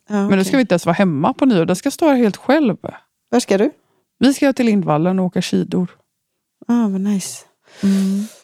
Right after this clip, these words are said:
Speaker 1: Ja, det, jag tycker det är svårt. Jag, jag, äh, men vi ska nog inte plocka in julen på måndag hos oss. Men, eh, vi får
Speaker 2: Nej.
Speaker 1: väl smyga igång den lite sådär. Jag har ju fullt fokus på att by-, bygga nya provrum i butiken och bygga upp
Speaker 2: Mm.
Speaker 1: väggar och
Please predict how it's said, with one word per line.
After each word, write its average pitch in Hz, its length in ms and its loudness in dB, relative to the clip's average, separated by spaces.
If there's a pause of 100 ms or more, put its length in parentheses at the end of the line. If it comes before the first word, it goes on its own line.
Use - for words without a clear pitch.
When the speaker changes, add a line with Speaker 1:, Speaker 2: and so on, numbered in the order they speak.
(180)
Speaker 1:
Ja, 285 260 4
det, 294 80 4
jag 294 160 4
tycker 311 180 2
det 294 60 6
är 277 40 4
svårt. 262 340 2
Jag, 277 280 6
jag, 269 360 4 (280)
äh, 294 160 6
men 285 260 4
vi 277 100 4
ska 320 140 2
nog 302 180 6
inte 285 200 2
plocka 208 260 2
in 190 100 4
julen 160 320 4
på 190 120 2
måndag 190 520 2 (500)
hos 208 240 2
oss. - 460 0
Men, 208 300 4
eh, 202 180 4
vi 202 120 4
får 208 80 4
Speaker 2:
Nej. 208 100 4
Speaker 1:
väl 208 140 2
smyga 220 300 2
igång 208 340 -2
den 254 160 2
lite 277 240 0
sådär. 190 340 4
Jag 196 420 4
har 269 160 6
ju 277 180 2
fullt 185 320 2
fokus 185 300 0
på - 100 0
att 185 140 0
by-, - 60 -10
bygga 185 360 2
nya 165 220 2
provrum 202 580 2
i 285 60 4
butiken 185 640 2
och 170 300 4
bygga 180 340 2
upp 185 120 -2
Speaker 2:
Mm. 165 60 -6
Speaker 1:
väggar 208 840 2
och 185 220 4